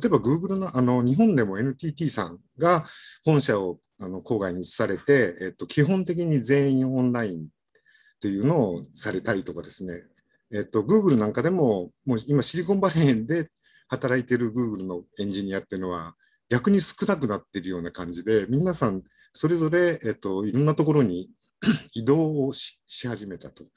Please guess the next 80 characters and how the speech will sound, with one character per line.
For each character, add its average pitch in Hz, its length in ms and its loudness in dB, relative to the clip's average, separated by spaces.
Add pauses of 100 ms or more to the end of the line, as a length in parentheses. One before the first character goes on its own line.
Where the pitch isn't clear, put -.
(300)
で、 127 80 4
こ 190 180 4
う 208 60 6
い 214 40 4
う - 20 4
よ 233 120 6
う - 20 6
な 107 280 2 (360)
大 135 340 2
移 147 80 -2
動 110 120 4
を 92 920 0
エ 117 60 -2
ク - 80 -6
ソ 107 120 -2
ダ 90 140 -10
ス - 160 -6
と 190 320 2 (440)
最 107 240 -4
近 107 180 -2
は 170 120 2
捉 123 280 2
え、 87 120 -2 (240)
よ 123 140 4
く 92 200 -8
表 92 220 -2
現 80 120 -6
さ 76 80 -10
れ 76 100 -14
ま - 100 -16
す。 - 260 -8 (1400)
で、 139 80 4
今 143 140 -2
年 240 280 4
の 226 80 6
四 185 160 2
月 208 240 0
な 214 140 2
ん 107 80 -2
で 87 80 -8
す - 160 -8
が、 110 320 0 (140)
<clears throat> - 1080 -6
え 113 40 -8
っ - 20 -8
と、 139 140 2
大 202 100 4
手 170 100 2
の 110 80 2
出 - 260 -2
版 131 160 2
社 95 380 -4
に 90 140 -10
お 92 100 -6
い 90 60 -10
て 123 120 -2
は 110 60 2
パ 131 160 -2
ブ 156 60 0
リ 170 60 0
ッ - 20 0
シ 190 120 0
ン 185 60 -4
グ 180 80 -4
エ 180 40 0
ク 175 100 -6
ソ 117 100 0
ダ 92 100 -6
ス - 100 -8
と 104 80 -8
い 101 40 -6
う 90 40 -8
も 95 140 -8
の 92 120 -6
が 95 80 -8
起 - 60 -12
き 117 60 -4
ま 110 120 -2
し - 160 -2
て、 113 320 2